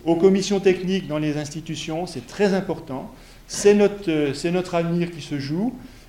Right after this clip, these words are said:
Nous devons le, nous approprier tout ça pour nous, pour nos enfants et nos petits-enfants. C'est extrêmement important. Euh, donc, euh, ben, je vous engage à, euh, vous mettre un petit peu sur, euh, sur ce travail-là, parce que c'est notre avenir.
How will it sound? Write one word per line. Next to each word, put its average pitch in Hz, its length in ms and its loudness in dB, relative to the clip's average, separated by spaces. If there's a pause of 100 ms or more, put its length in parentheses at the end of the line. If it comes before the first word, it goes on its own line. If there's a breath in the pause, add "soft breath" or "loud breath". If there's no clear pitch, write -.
(140 loud breath)
Nous 147 80 -4
devons 175 320 4
le, 143 500 -4
nous 143 560 -2
approprier 165 580 0
tout 165 120 -6
ça 147 340 0
pour 135 160 -6
nous, 240 240 2
pour 143 240 -6
nos 156 160 -4
enfants 180 280 -2
et 170 60 -2
nos 151 100 -2
petits-enfants. 139 680 -8 (360 loud breath)
C'est 120 80 -8
extrêmement 160 400 -2
important. 143 560 -6 (560 loud breath)
Euh, 127 500 4
donc, 151 400 0
euh, 127 180 2
ben, 127 180 0
je 123 100 -10
vous 131 160 -6
engage 147 400 2
à, 123 260 -2 (320 loud breath)
euh, 113 340 -8 (800)
vous 120 100 -4
mettre 143 240 -2
un 127 60 -4
petit 123 180 -10
peu 170 260 0
sur, 143 320 -8
euh, 113 200 -4
sur 123 220 -14
ce 135 120 -10
travail-là, 117 640 -6 (160)
parce 123 180 -10
que 139 300 -4
c'est 127 220 -8
notre 127 240 -8
avenir. 107 220 -10